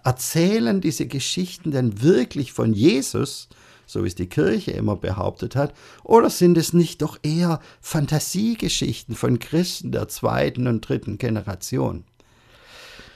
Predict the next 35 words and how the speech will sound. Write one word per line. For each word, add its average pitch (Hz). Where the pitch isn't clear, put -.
Ja, 208
ähm, 165
einige 175
Theologen 165
haben's 151
dann 131
gut 226
gemeint. 165
Sie -
haben 165
gesagt, 156
ja, 196
viele 180
dieser 170
Geschichten 160
sind 160
tatsächlich 160
nicht 143
wirklich 147
passiert, 156
auch 175
wenn 160
der 160
Text -
es 123
behauptet. 135
Ja, 175
diese 135
Texte 156
beschreiben 143
natürlich 147
nicht 139
den 131
historischen 123
Jesus. 135